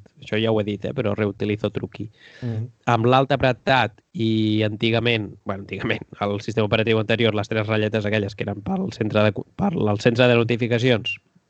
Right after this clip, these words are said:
Speaker 2: Mhm.
Speaker 1: amb l'alt apretat i ara, com que aquelles tres ratlletes han desaparegut i, i el que has d'apretar pel, eh, és la, la, la hora, no? Si no
Speaker 2: Mhm.
Speaker 1: m'equivoco,
Speaker 2: Sí.
Speaker 1: doncs amb l'alt apretat actives el, el no molestar. Si apret-, amb l'alt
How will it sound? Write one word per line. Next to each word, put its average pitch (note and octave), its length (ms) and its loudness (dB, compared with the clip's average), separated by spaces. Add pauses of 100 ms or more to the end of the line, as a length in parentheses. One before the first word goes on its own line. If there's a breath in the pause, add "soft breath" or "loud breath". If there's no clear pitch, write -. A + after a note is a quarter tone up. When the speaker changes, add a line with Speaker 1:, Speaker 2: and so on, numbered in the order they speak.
Speaker 2:
Mhm. A#2 240 -10
Speaker 1:
amb A#2+ 160 2
l'alt C3+ 240 4
apretat C3 460 2
i A#2+ 60 4
ara, B2 300 2
com A#2 140 -2
que A#2 80 -2
aquelles A2+ 480 -2
tres A#2 140 -2
ratlletes A#2+ 360 -2
han A2+ 200 -6
desaparegut A#2 600 0
i, G2+ 240 -4 (680 soft breath)
i G3+ 160 -2
el A#2 80 0
que A2+ 80 2
has G#2+ 80 2
d'apretar A2+ 420 2
pel, G#2 840 0 (440)
eh, G#2 280 2
és G#2+ 140 -4
la, A2+ 260 2
la, G#2+ 140 -2
la A2+ 180 4
hora, C3+ 320 4
no? C#3+ 320 -4
Si - 160 -12
no G#2+ 80 -4
Speaker 2:
Mhm. C3+ 80 0
Speaker 1:
m'equivoco, C#3 440 2 (400 soft breath)
Speaker 2:
Sí. A2+ 200 -6
Speaker 1:
doncs B2 180 0
amb A#2+ 140 2
l'alt C#3+ 220 2
apretat D3+ 480 0 (280)
actives B2+ 440 0
el, A2 520 0
el A#2+ 140 -4
no A#2 80 -2
molestar. G#2 420 -8 (920)
Si - 120 -6
apret-, D#3+ 280 0 (120)
amb C#3 200 0
l'alt B2+ 340 4